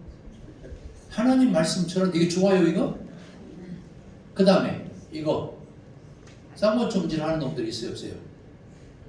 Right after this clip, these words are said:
유튜브 방송 한번 나 띄우고 있으니까 한번 보라고.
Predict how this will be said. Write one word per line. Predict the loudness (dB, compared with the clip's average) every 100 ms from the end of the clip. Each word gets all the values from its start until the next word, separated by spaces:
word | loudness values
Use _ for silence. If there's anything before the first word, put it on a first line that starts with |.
| -16 -16 -18 -18 -2
유튜브 | 0 2 0 0
방송 | 0 0 0 -4 -4
한번 | -2 -2 -4 -2
나 | -2 0
띄우고 | 0 0 0 -2
있으니까 | 0 -2 -2 -2
한번 | -4 -10 -16 -20 -10
보라고. | 0 2 2 -2 -8